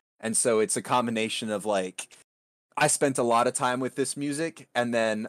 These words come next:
I spent a lot of time with music that I discovered as a result of this E P, which made me want to go back to this E P.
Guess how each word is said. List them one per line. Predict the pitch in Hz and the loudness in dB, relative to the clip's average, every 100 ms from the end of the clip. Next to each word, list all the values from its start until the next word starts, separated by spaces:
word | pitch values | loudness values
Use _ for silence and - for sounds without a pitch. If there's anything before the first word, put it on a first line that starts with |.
| - | -4
I | 107 | -4
spent | - 131 120 - | -2 -2 -2 -4
a | 117 | -2
lot | 107 104 113 | 0 2 0
of | 104 | -2
time | 120 110 110 107 101 | -4 -2 -2 -6 -8
with | 117 107 | -8 -8
music | 113 113 110 117 - | -6 -6 -4 -6 -4
that | 110 | -2
I | 98 | -2
discovered | 95 - 117 113 127 | -2 -2 0 0 0
as | 117 104 | 0 -2
a | 104 | -4
result | 98 113 117 | -2 0 -2
of | 127 | -4
this | 151 139 | -6 -6
E | 147 | -8
P, | 139 160 165 | -8 -8 -6
which | 143 120 | -6 -4
made | 127 | -2
me | 120 | 0
want | 117 113 | -2 -4
to | |
go | 113 110 | -2 0
back | 110 104 - | 0 0 -4
to | - 135 | -2 -2
this | 160 - | -2 -6
E | 170 | -6
P. | - 185 | -6 -6